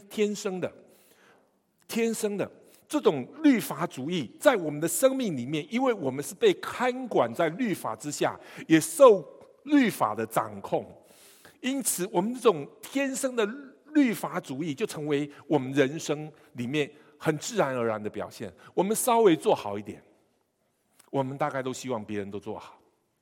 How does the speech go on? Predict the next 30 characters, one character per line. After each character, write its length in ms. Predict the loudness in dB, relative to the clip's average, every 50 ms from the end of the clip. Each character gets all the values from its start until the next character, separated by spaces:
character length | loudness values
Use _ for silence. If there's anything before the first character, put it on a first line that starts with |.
| _ _ _ _ _ _ _ _ _ _ _ _ _ _ _ _ _ _ _ _ _ _ _ _ _ _ _ _ -4
我 80 | -2 -2
们 100 | -2 -2
稍 200 | -4 -4 -4 -2
微 120 | -2 -4
做 160 | -4 -4 -8
好 200 | -8 -8 -14 -14
一 60 | -14
点， 140 | -16 -18 -16 -10
真 160 | -6 -6 -6 -6
的。 100 | -8 -12 -14 _ _ _ _ _ _ _ _ _ _ _ _ _ _ _ _ _ _ -8
因 180 | -6 -4 -4
此， 300 | -4 -4 -2 -2 -2 -4 -4 -12 -20 -20 -8 0
我 80 | 0
们 160 | 2 2 2 0
常 220 | 2 0 0 2
常 160 | 2 0 0
给 160 | 2 0 0
别 220 | 0 0 2 2 2
人 120 | 2 0
是 140 | -4 -10 -10
约 200 | -6 -4 -2 -4
束。 280 | -4 -4 -8 -10 -10 -10 _ _ _ _ _ _ _ -4
不 80 | -2
信 180 | -2 -2 -2 -4
你 80 | -2
问 160 | 0 2 0 0
你 120 | 0 -4
的 80 | -6 -6
孩 200 | -6 -6 -8 -8
子， 200 | -10 -12 -18